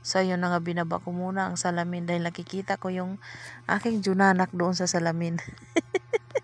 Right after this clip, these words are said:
Nakikita ko yung aking junanak doon sa salamin, kaya, ano, gan-, tinanggal ko muna.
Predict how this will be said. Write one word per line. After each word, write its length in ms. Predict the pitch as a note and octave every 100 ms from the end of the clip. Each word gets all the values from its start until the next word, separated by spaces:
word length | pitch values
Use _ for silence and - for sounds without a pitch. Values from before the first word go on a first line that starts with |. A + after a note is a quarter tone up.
| - - - - - - - D4+ C4 - -
Nakikita 640 | F#3 G3+ F#3+ G3+ G3 G3
ko 80 | G3
yung 160 | F#3+ F#3
aking 240 | F#3 F#3 F3
junanak 560 | F3 F3 E3+ E3 E3+
doon 140 | F3 E3+
sa 100 | E3+
salamin, 560 | - E3 E3 E3 E3
kaya, 400 | E3 D#3+ D#3+ - - - - - - - - - - - - - - - - -
ano, 480 | E3+ F3 E3+ E3 -
gan-, 560 | F3 F3 F3 - - E3
tinanggal 480 | F3 F3 E3+ E3 E3
ko 80 |
muna. 480 | E3 D#3+ D#3+ D#3+ D#3